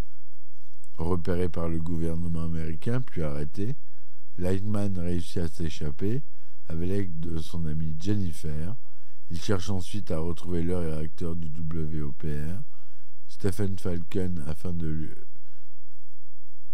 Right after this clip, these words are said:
afin que celui-ci l'aide à arrêter la machine folle. W P R poursuivant en effet son compte à rebours infernal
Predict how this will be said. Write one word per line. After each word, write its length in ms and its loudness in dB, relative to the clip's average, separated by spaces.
afin 380 0
que 140 0
celui-ci 560 0
l'aide 260 0
à 100 0
arrêter 320 0
la 120 0
machine 400 0
folle. 340 0
W 680 0
P 280 -2
R 120 -2
poursuivant 760 0
en 120 0
effet 300 0
son 240 0
compte 260 0
à 80 -2
rebours 300 0
infernal 720 0